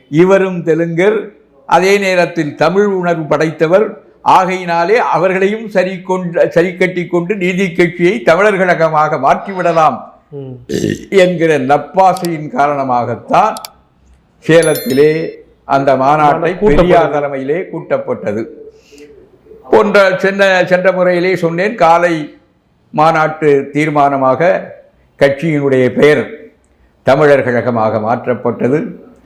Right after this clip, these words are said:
Speaker 1: கட்சி
Speaker 2: காலையில?
Speaker 1: ஆமா, காலை மாநாட்டுல தமிழர் கழகமாக ஒரு மனதாக தீர்மானம் நிறைவேறியது.
Speaker 2: சரி.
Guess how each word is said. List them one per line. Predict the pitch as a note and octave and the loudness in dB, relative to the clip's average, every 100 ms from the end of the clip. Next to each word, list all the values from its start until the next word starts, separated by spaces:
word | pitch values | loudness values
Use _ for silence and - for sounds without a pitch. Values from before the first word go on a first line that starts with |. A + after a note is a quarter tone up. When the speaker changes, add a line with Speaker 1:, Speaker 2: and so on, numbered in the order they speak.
| _ _ - | _ _ -4
Speaker 1:
கட்சி | D3+ D#3 | 0 4
Speaker 2:
காலையில? | G#3 A#3 G#3 E3 - - | 4 4 4 2 -2 -4
Speaker 1:
ஆமா, | D#3 A#3 A#3+ F3 - | 0 2 2 0 -2
காலை | C#3 D#3+ D3+ | -2 -2 -4
மாநாட்டுல | D3 C#3+ D3 D3 A3 | -8 -6 -8 -6 -4
தமிழர் | A3 E3 E3+ D3+ | -2 -2 -2 0
கழகமாக | D3 C3 C#3 C3+ G3+ - | -2 -2 -2 0 -2 -2
ஒரு | C3+ E3 B3 | 0 2 4
மனதாக | A#3+ A3+ G#3+ G3 E3+ D#3+ | 2 0 0 0 -2 -4
தீர்மானம் | E3 D#3 C#3+ C#3+ B2+ | -8 -4 -4 -4 -6
நிறைவேறியது. | B2 A#2 A2+ A2 G2+ G#2+ B2+ | -6 -4 -6 -6 -6 -6 -4
Speaker 2:
சரி. | D#3+ E3 E3 C3+ | -6 0 0 0